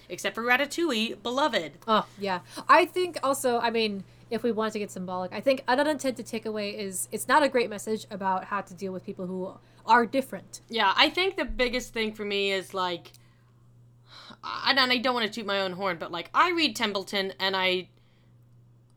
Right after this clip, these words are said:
Speaker 1: I draw from, I, I draw my own conclusions about him as a complex character,
Speaker 2: Yeah.
Speaker 1: but I don't think that kids are doing that.
Speaker 2: No.
Speaker 1: And I'm,
Speaker 2: <laughs>
Speaker 1: and I'm suspicious of E B White's motives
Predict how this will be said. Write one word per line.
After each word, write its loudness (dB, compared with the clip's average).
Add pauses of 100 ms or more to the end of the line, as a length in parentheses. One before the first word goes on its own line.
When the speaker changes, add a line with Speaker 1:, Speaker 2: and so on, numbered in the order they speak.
(360)
Speaker 1:
I 2 (760)
draw 8
from, -6 (100)
I, 2
I 4
draw 4
my 6
own 0
conclusions -6
about -4
him -2
as -2
a -2
complex -2
character, -2 (180)
Speaker 2:
Yeah. 4
Speaker 1:
but 4
I 4
don't 0
think -4
that -6
kids -6
are 0
doing -6
that. -6 (320)
Speaker 2:
No. 2
Speaker 1:
And 4
I'm, 0 (280)
Speaker 2:
<laughs> -16
Speaker 1:
and 4
I'm 8
suspicious 0
of 2
E -6
B 0
White's 0
motives -6